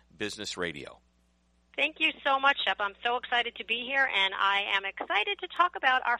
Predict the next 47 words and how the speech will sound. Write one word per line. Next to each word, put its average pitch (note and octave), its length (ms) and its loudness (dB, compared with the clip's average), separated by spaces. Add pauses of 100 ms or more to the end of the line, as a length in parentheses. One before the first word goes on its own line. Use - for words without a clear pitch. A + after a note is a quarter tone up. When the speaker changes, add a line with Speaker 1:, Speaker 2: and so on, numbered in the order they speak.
Speaker 2:
favorite C#4 380 -2
topic, E4+ 320 -2 (160)
customer A#3 400 -14 (100)
service B3+ 320 -6
and C#4 120 -12
experience. D4 580 -4 (180)
Speaker 1:
Yes, - 480 -4
it's - 240 -2
what D#3+ 220 6
I E3+ 120 8
live E3+ 360 4
for. A#2+ 540 6
It's - 180 -2
what E3 140 4
I E3 160 2
Speaker 2:
I B3 100 -6
Speaker 1:
think G#3+ 240 0
Speaker 2:
know. G#2 260 8
Speaker 1:
of. G#2+ 140 0 (140)
<laughs> E3 80 0
When D3+ 100 4
I D3+ 60 4
get E3 180 2
up F3+ 140 6
in F3 80 -2
the D#3+ 80 2
morning, D#3 320 4
that's D#3+ 260 6
where D#3+ 160 8
I D#3 140 6
go, D#3 400 2 (100)
straight - 540 0
to, D#3+ 320 2
Speaker 2:
I - 20 8
Speaker 1:
uh, - 40 6
Speaker 2:
hear - 120 0
ya. G3+ 140 -6 (160)
Speaker 1:
thinking D3+ 200 0
about B2+ 220 6
how D3+ 240 0
can E3 160 -4
I D3 80 -4
create C3+ 220 -2
a A2 40 -4
better B2+ 300 2
experience G#2+ 640 -6
for F#2 320 -4